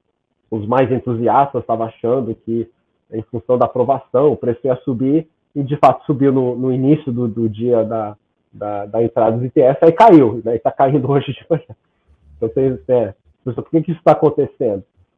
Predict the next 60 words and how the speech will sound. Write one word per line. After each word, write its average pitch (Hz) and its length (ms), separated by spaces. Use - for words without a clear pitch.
Bom, - 140
porque 165 220
eu 226 340
acho 220 140
que 302 60
esse - 120
processo 151 520
de 135 100
adoção 139 500
por 139 140
esses 123 140
investidores 165 640
é 359 60
um 339 60
processo, - 680
não 123 260
é 190 40
um 226 40
evento, 139 480
quer 101 100
dizer, 110 200
vai 113 200
ser 349 120
lento, 151 500
né? 110 160
O 104 60
pessoal 120 360
tem - 140
que - 80
aprovar, 120 760
né? 101 320
É, 95 340
é, 101 280
o 113 80
fato - 320
que 147 80
o, 120 320
que - 60
o - 40
ativo 113 360
existe 117 640
não 104 120
quer 113 160
dizer 110 200
que 127 80
você 127 100
vai 117 160
comprar 127 260
imediatamente, 143 760
né? 104 180
Várias 120 280
dessas 123 220
instituições 117 600
têm 113 100
comitê 123 420
de 131 160
risco, 127 600
comitê 110 340
de 107 100
compliance, 135 800